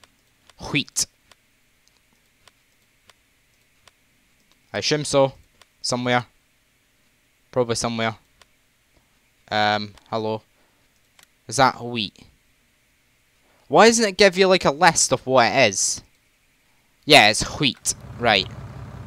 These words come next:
We'll launch, we'll put that down then, and we'll let that go. We will do our own farming at some point. Eh, dude, you missed a bit. Okay.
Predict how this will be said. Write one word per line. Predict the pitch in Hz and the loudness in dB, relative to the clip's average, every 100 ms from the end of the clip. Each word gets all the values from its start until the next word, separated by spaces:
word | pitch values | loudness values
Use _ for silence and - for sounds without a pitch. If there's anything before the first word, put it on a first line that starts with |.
| - - - - - - - - - | -18 -18 -18 -16 -18 -18 -18 -18 -16
We'll | 107 | -10
launch, | 107 107 - | -8 -8 -10
we'll | 107 101 - - - - | -12 -12 -16 -20 -20 -6
put | - 147 | -2 2
that | 123 - | 0 2
down | 107 104 | 0 0
then, | 107 113 113 | -4 -2 0
and | 117 120 | 0 0
we'll | 127 | 4
let | 160 147 | 6 8
that | 165 123 | 6 6
go. | 127 135 - - - - - - - | 4 2 0 -8 -20 -20 -20 -20 -8
We | 135 | 2
will | 170 220 | 8 8
do | 208 202 | 8 8
our | 185 180 | 10 8
own | 180 | 4
farming | 175 170 175 175 175 | 2 4 4 4 0
at | - | 0
some | 175 175 | 0 2
point. | 196 196 | 0 2
Eh, | 202 202 | 4 4
dude, | 202 208 170 175 - - | 4 4 4 2 -4 -8
you | 170 175 | -4 0
missed | 196 - | 0 0
a | 117 | 0
bit. | 107 139 - - - - - - - _ - - - - - _ - _ _ _ - - _ _ _ _ _ _ _ _ _ _ _ _ _ _ _ _ _ _ - | 2 0 -2 -18 -20 -20 -20 -20 -20 _ -20 -20 -20 -20 -20 _ -20 _ _ _ -20 -20 _ _ _ _ _ _ _ _ _ _ _ _ _ _ _ _ _ _ -14
Okay. | - 107 | -8 -6